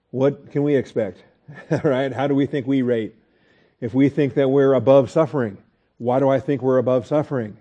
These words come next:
What gives me that idea? When his beloved Son had to suffer, why do I think I'm exempt? Why would I be entitled to not suffer? Uh, is there, you know, can I claim a verse that, that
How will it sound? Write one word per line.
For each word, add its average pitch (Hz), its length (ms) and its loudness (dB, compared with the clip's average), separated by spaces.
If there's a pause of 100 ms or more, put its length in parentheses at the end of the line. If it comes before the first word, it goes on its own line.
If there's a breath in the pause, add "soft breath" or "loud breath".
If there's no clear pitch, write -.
What 120 140 -10
gives 135 200 0
me 135 100 -2
that 139 220 -2
idea? 117 400 -4 (420)
When 123 200 -6
his 117 240 -2
beloved 123 540 0
Son 123 600 -4 (220 soft breath)
had 113 240 -6
to 110 60 -2
suffer, 110 540 -8 (360 soft breath)
why 131 200 -2
do 143 120 0
I 143 80 0
think 139 200 -6
I'm 127 160 -4
exempt? 117 580 -8
Why 120 260 -4
would 120 220 -2
I 120 100 -2
be 123 120 -6
entitled 135 640 -12 (340 soft breath)
to - 100 -10
not 120 280 -4
suffer? - 420 -8 (260)
Uh, 120 40 -14 (180)
is 107 380 -10
there, 117 320 -4 (460 soft breath)
you 117 120 -8
know, 110 300 -8 (160)
can 117 100 -12
I 110 100 -8
claim 123 280 -6
a 113 80 -4
verse 123 380 -4
that, 117 340 -4
that 113 180 -8